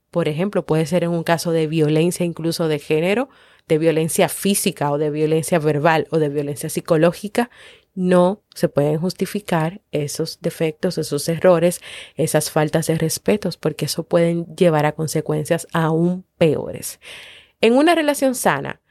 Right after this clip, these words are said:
tú eres consciente de los defectos de los demás, eres consciente de sus defectos y no intentas taparlos para que nadie más los vea. Los defectos, por desgracia, suelen ser más visibles que las virtudes,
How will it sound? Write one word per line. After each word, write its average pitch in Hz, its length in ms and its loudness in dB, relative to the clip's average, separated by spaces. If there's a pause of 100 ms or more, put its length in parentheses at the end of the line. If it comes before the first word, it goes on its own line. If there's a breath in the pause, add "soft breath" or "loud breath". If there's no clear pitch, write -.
(380 soft breath)
tú 185 300 -2
eres 226 300 4
consciente 226 600 0
de 175 100 2
los 165 180 -2
defectos 202 760 0
de 190 100 2
los 160 180 -2
demás, 143 520 -6 (460 loud breath)
eres 190 200 2
consciente 190 880 0
de 165 120 -4
sus - 180 -6
defectos 160 800 -2
y 208 140 0
no 208 140 4
intentas 233 680 2
taparlos 185 760 0
para 160 240 2
que 160 160 -4
nadie 156 300 0
más 160 300 -2
los - 300 -6
vea. - 420 -8 (420 loud breath)
Los 185 200 4
defectos, 185 540 2
por 180 140 4
desgracia, 170 460 0
suelen 165 280 0
ser 175 180 -2
más 170 180 -2
visibles 170 460 0
que 165 120 0
las 156 180 -2
virtudes, 156 560 0